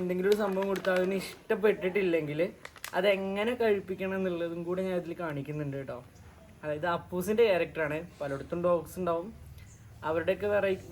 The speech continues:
ഏർ, വ്യത്യസ്ത രീതിയിലായിരിക്കും കേട്ടോ ചെയ്യുക. അപ്പോൾ ഇതെല്ലാവരും ഒന്ന് ശ്രദ്ധിച്ചോ. Vegident എന്ന് പറഞ്ഞ പ്രൊഡക്റ്റാണ്. ഇതുപോലെ, ആ, മൗത്ത് ഫ്രഷ്നറാണ് കേട്ടോ. ഡോഗ്സിൻ്റെയൊക്കെ വായ സ്മെല്ലുണ്ടാവുമ്പോഴും അതുപോലെ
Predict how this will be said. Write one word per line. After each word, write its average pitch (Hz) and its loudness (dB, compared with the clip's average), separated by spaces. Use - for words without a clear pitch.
ഏർ, 175 -2
വ്യത്യസ്ത 180 -2
രീതിയിലായിരിക്കും 196 4
കേട്ടോ 156 0
ചെയ്യുക. 160 -2
അപ്പോൾ 202 4
ഇതെല്ലാവരും 240 12
ഒന്ന് 240 6
ശ്രദ്ധിച്ചോ. 185 2
Vegident 175 2
എന്ന് 180 0
പറഞ്ഞ 190 -2
പ്രൊഡക്റ്റാണ്. 165 -2
ഇതുപോലെ, 156 -2
ആ, - -4
മൗത്ത് 170 -2
ഫ്രഷ്നറാണ് 175 2
കേട്ടോ. 160 -4
ഡോഗ്സിൻ്റെയൊക്കെ 165 -2
വായ 160 -2
സ്മെല്ലുണ്ടാവുമ്പോഴും 170 0
അതുപോലെ 165 2